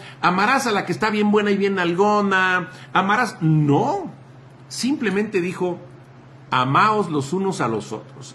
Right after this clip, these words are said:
Imagínense nada más si de verdad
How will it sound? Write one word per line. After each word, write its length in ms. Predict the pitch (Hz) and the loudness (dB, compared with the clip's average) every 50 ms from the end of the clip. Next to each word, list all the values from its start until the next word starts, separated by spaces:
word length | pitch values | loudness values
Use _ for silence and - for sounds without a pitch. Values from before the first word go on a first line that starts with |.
| - | -6
Imagínense 760 | - 175 190 202 208 202 202 294 359 320 302 277 240 - 208 190 | -4 -2 0 0 -2 -2 -2 -2 -2 0 0 0 -2 -2 -2 0
nada 240 | 196 214 220 214 | 0 0 0 0
más 300 | 196 190 190 196 202 202 - - - - - - | 2 2 2 0 0 -2 -6 -16 -20 -20 -20 -16
si 260 | - - - 165 160 | -10 -4 -2 0 2
de 160 | 151 156 139 | 4 4 4
verdad 600 | 135 135 131 127 127 131 143 165 180 240 285 381 | 4 4 2 2 2 2 2 2 2 2 2 2